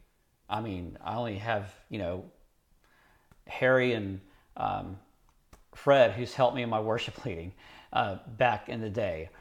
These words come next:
Or maybe I didn't go to school for this. Uh, I didn't go to seminary. Or maybe I have, and I've, I have a music degree or whatever. It doesn't matter. But that's the whole point. It's so easy for us to base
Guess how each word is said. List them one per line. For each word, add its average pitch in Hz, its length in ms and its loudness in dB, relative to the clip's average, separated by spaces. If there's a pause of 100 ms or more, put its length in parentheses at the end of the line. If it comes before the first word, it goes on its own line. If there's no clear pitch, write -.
(120)
Or 127 100 8
maybe 127 340 6
I 123 120 8
didn't 135 220 2
go 143 200 4
to 110 480 -2 (280)
school 117 440 0
for 110 220 -6
this. 92 420 -4 (320)
Uh, - 60 0
I 117 160 6
didn't 135 180 2
go 139 100 6
to 139 80 4
seminary. 98 600 -4 (260)
Or 123 220 8
maybe 143 240 8
I 147 80 12
have, 151 360 6
and 120 60 4
I've, 117 300 4
I 120 180 6
have 123 260 -2
a 123 40 0
music 123 340 0
degree 104 320 -2
or 117 120 0
whatever. 127 480 4
It 120 80 -4
doesn't 139 240 -2
matter. 135 360 -2 (300)
But - 340 6 (800)
that's 151 200 8
the 160 80 2
whole 135 160 4
point. 139 340 0 (960)
It's - 140 -10
so 170 160 4
easy 165 240 0
for 147 180 0
us 127 120 2
to 120 100 -6
base 120 720 0